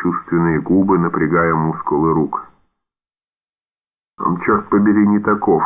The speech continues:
чтобы приносить жертвы. Он одаривает всех направо и налево, он сыплет деньгами, ибо он щедр, как подобает настоящему вельможе и кавалеру.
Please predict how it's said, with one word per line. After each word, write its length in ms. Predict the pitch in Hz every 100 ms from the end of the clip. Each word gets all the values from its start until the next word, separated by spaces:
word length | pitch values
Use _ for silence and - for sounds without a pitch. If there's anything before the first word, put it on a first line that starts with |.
| -
чтобы 260 | 85 69 69
приносить 560 | 82 80 78 80 80
жертвы. 540 | - 90 80 - 80 80 - - _ _ _ _ _ _ - - -
Он 160 | - 90
одаривает 600 | 92 101 104 101 101 98 -
всех 320 | - 92 95 98
направо 520 | - - 92 92 95
и 60 |
налево, 540 | 95 92 92 92 98 104 - - - - - _
он 220 | - 82 -
сыплет 400 | 87 95 87 85
деньгами, 580 | 95 104 107 110 101
ибо 140 | 90 82
он 180 | 85 80
щедр, 540 | - - 95 90 90
как 220 | 90 87 - -
подобает 560 | 87 82 82 85 85
настоящему 800 | 85 82 - 85 85 - 87 80
вельможе 560 | 82 82 82 82 85 80
и 40 |
кавалеру. 600 | 80 85 87 85 71 65